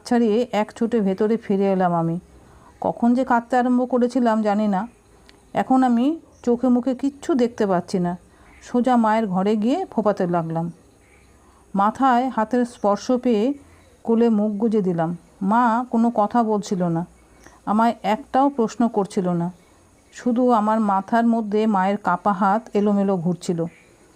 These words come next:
কাঁদতে কাঁদতে অনুভব করছিলাম পৃথিবীতে এর চেয়ে সুখের জায়গা আর কোথাও নেই। বেশ কিছুক্ষণ পর বড় মামি আমাদের ঘরে এলেন। "মায়া," উনি হাত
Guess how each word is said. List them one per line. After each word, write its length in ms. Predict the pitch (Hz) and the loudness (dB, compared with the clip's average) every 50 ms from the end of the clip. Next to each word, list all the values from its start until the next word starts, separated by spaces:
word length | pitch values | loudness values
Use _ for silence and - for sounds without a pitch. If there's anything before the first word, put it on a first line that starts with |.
| _ _ _ _ _ _ - | _ _ _ _ _ _ -4
কাঁদতে 320 | - 190 196 - - 262 | -4 -4 -4 -2 -4 -2
কাঁদতে 280 | 247 254 247 247 - 269 | 0 0 -2 0 0 0
অনুভব 340 | 240 226 233 220 240 254 247 247 | 2 2 2 2 0 0 -2 0
করছিলাম 640 | - 247 240 - 247 247 233 214 190 208 233 240 240 _ _ _ _ _ | -2 -2 0 0 0 2 2 2 0 0 -4 -6 -10 _ _ _ _ _
পৃথিবীতে 600 | - 214 202 - 247 240 247 240 240 233 214 214 208 - | -4 -4 -2 0 0 2 2 0 0 0 0 0 0 0
এর 160 | 208 202 214 208 - | -2 -2 -2 -2 -2
চেয়ে 160 | - 240 233 | -2 -2 -2
সুখের 440 | 233 - 208 196 - - 220 208 190 | -2 -2 -6 -6 -2 -2 -2 -2 0
জায়গা 400 | 180 190 185 190 190 208 247 330 330 - _ _ - - | 0 0 0 0 0 0 0 -2 -2 -8 _ _ -4 -2
আর 180 | 190 190 190 190 190 | 0 0 0 0 -2
কোথাও 440 | - 214 214 - - 269 269 240 190 | -6 -6 -4 -2 0 2 2 2 2
নেই। 220 | 175 160 156 156 160 - _ _ _ _ _ _ _ _ _ _ _ - _ _ _ - 208 | 0 -2 -4 -6 -8 -12 _ _ _ _ _ _ _ _ _ _ _ -20 _ _ _ -6 -2
বেশ 280 | 202 269 294 285 - | 0 0 0 -2 -2
কিছুক্ষণ 500 | - 254 240 - - 240 - - 254 247 | -4 -4 -2 -2 -2 -2 0 0 0 0
পর 380 | 240 - 214 208 208 220 262 269 | 2 2 2 4 4 2 2 0
বড় 260 | 202 202 202 196 208 | -2 -2 -2 0 0
মামি 280 | 208 208 202 208 208 202 | 0 0 0 0 0 0
আমাদের 320 | 180 185 185 180 196 190 | 0 0 0 0 0 0
ঘরে 340 | 175 202 190 190 190 185 175 | 2 2 2 2 2 0 0
এলেন। 260 | 170 165 170 170 170 - _ _ - - | 0 0 -2 -4 -4 -8 _ _ -8 -2
"মায়া," 360 | 185 180 196 220 240 226 196 - _ _ _ - - - - - - | 0 2 2 2 2 0 -2 -6 _ _ _ -20 -20 -20 -20 -12 -6
উনি 200 | - 196 196 208 | -2 0 0 0
হাত 200 | 202 175 190 180 | 2 0 0 -2